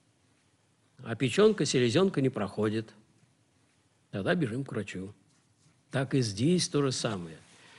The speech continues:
Почему Симеон Новый Богослов произносит замечательные слова: «Тщательное исполнение заповедей Христовых научает человека его немощи». То есть открывает человеку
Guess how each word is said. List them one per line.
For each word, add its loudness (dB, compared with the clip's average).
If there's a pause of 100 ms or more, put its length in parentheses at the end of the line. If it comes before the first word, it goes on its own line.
(220)
Почему 4
Симеон 4
Новый 4
Богослов 0 (140)
произносит 0
замечательные -2
слова: -4 (840)
«Тщательное 4
исполнение 4
заповедей -2
Христовых 0 (680)
научает 4
человека 0 (220)
его -2
немощи». -4 (120)
То -12
есть -8
открывает 2
человеку 0